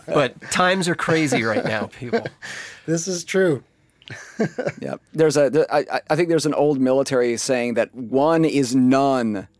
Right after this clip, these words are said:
Speaker 3: two is one. And
Speaker 2: Yeah.
Speaker 3: that is, that is the mantra I live by in terms of data safety.
Speaker 1: Yeah, I almost feel weird just having one cloud backup.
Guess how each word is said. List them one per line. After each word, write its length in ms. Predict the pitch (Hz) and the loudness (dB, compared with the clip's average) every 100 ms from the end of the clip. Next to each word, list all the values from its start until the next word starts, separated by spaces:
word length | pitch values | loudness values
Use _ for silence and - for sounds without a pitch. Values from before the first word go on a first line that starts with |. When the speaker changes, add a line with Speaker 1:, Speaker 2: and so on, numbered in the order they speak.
| - | -12
Speaker 3:
two 460 | - 143 131 120 | -2 0 2 2
is 200 | 117 113 | 0 -4
one. 580 | 101 117 113 104 98 95 - _ _ _ _ | -4 -2 0 0 -4 -8 -14 _ _ _ _
And 180 | 120 117 | -2 0
Speaker 2:
Yeah. 160 | 120 98 | 0 -4
Speaker 3:
that 340 | 113 127 131 127 | -2 2 4 4
is, 420 | 120 113 - - | 0 -2 -8 -8
that 220 | 127 127 | -2 0
is 80 | 123 | 0
the 60 | 120 | 0
mantra 320 | 110 113 113 | -2 -2 -2
I 20 | |
live 180 | 110 113 | -2 -2
by 160 | 110 107 | -2 -2
in 100 | 107 | -2
terms 260 | 104 110 107 | -6 -8 -6
of 200 | 104 98 _ _ - | -8 -10 _ _ -6
data 360 | 120 101 101 | -2 0 0
safety. 540 | 101 - 101 - 110 110 _ _ _ _ _ _ 151 | -2 -4 -4 -4 -8 -10 _ _ _ _ _ _ -4
Speaker 1:
Yeah, 200 | 180 - | -2 -2
I 100 | 180 | -2
almost 360 | 277 214 160 | 0 0 -2
feel 160 | 180 170 | 0 0
weird 240 | 143 156 | 2 0
just 140 | 139 139 | 0 -2
having 300 | 147 139 127 | -2 0 -2
one 160 | 139 131 | -4 -4
cloud 260 | 135 135 | -2 -2
backup. 400 | 107 98 98 95 | -4 -10 -10 -14